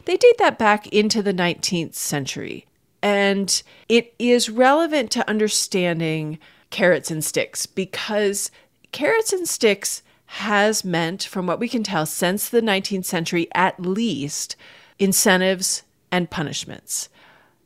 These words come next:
There's a very nice discussion of this by Michael Quinion on the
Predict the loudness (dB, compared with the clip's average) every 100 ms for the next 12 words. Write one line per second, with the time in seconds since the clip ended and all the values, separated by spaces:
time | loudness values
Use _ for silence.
0 | _ 6 8 6 6 4 6 4 2 0
1 | 0 0 0 -2 -2 0 0 0 -2 -4
2 | -4 2 2 4 0 -2 -4 -2 0 0
3 | 0 -2 -6 -4 -2 -2 0 -2